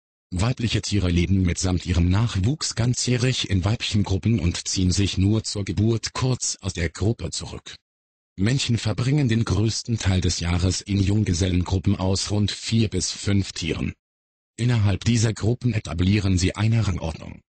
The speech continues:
Zur Brunftzeit schließen sie sich den Weibchenherden an und kämpfen teils heftig mit anderen Männchen um das Paarungsvorrecht. Wildziegen sind reine Pflanzenfresser, die Gräser, Kräuter und anderes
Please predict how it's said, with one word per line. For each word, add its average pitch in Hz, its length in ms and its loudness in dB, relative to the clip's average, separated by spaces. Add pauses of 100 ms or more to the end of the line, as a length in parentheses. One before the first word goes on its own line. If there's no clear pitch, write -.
(500)
Zur 95 260 -2
Brunftzeit 117 920 -2
schließen 110 420 0
sie 110 160 4
sich 113 240 0
den 95 240 2
Weibchenherden 110 800 2
an 101 200 2
und 85 300 -2
kämpfen 107 480 0
teils 95 360 0
heftig 104 480 -2
mit 92 260 0
anderen 113 500 2
Männchen 95 360 2
um 117 220 0
das 104 240 0
Paarungsvorrecht. 85 960 -4 (580)
Wildziegen 110 800 -2
sind 110 300 0
reine 131 260 2
Pflanzenfresser, 107 960 -2 (360)
die 95 120 2
Gräser, 85 520 -2 (380)
Kräuter 95 480 0
und 87 200 -4
anderes 87 440 -2